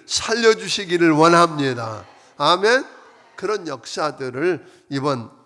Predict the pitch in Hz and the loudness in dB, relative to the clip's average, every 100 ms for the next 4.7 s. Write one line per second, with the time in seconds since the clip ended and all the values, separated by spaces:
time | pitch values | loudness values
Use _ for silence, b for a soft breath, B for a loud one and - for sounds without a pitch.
0 | - 139 123 143 147 - - - 165 143 | -12 -12 -8 -8 -8 -10 -18 -12 -12 -12
1 | 156 139 127 131 - 202 185 175 151 135 | -14 -14 -14 -14 -14 -12 -10 -10 -10 -12
2 | 117 117 143 120 170 190 B B - 139 | -12 -12 -8 -4 -4 -6 B B -4 -2
3 | 117 110 101 101 131 170 - - - 135 | -2 -4 -8 -4 -4 -4 -12 -12 -8 -2
4 | 127 110 104 101 - 110 | -2 -2 -8 -14 -16 -20